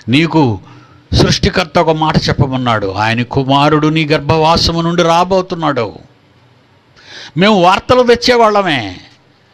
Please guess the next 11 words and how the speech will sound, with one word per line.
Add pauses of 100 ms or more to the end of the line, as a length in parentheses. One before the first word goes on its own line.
(1600)
కానీ
మీరు (1300)
మాకు
చెప్పేవారా? (2750)
కోటాను
కోట్ల
మంది
దేవదూతలు (380)
మనం (120)
చెప్పే
వాక్యానికి